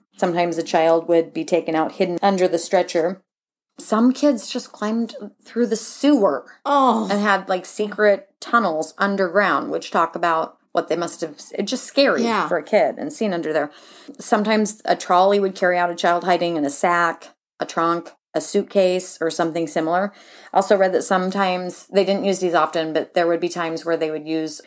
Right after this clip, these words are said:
Speaker 1: German shepherds and the,
Speaker 2: Oh.
Speaker 1: like, have them bark so that it would distract
Speaker 2: Distract, okay.
Speaker 1: and take, they wouldn't hear the, the baby crying or the children screaming or whatever. But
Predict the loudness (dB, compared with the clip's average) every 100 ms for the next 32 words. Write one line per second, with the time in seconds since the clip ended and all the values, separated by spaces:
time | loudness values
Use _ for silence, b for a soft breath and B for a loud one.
0 | B 0 0 2 0 2 2 2 0 -2
1 | -2 -2 0 0 -2 0 -2 0 -2 -2
2 | -2 -2 2 4 4 0 -6 -16 -4 -2
3 | 0 -2 -2 -4 -4 -4 -2 -4 -6 0
4 | 4 4 2 -2 -8 -8 -8 -2 2 4
5 | 4 2 0 -2 0 2 0 -2 -6 -8
6 | -10 _ _ -2 0 0 -2 0 2 4
7 | 2 2 0 -4 -2 -2 0 -2 -4 -4
8 | -4 -4 -4 -4 -4 -2 -2 -4